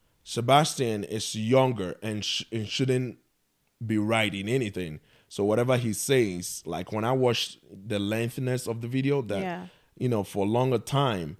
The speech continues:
Speaker 2: He think he's, he's, he's just twenty-four, so he shouldn't. It's like, it's like he's trying to, like, um,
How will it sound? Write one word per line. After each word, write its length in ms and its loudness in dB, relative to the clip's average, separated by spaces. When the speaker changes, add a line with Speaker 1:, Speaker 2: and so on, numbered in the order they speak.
Speaker 2:
He 100 -8
think 300 -4
he's, 260 -4
he's, 320 -2
he's 340 -4
just 240 -4
twenty-four, 560 -2
so 160 -6
he 180 -2
shouldn't. 460 -4
It's 160 -4
like, 240 6
it's 260 0
like 160 6
he's 160 0
trying 300 0
to, 180 2
like, 440 0
um, 520 -2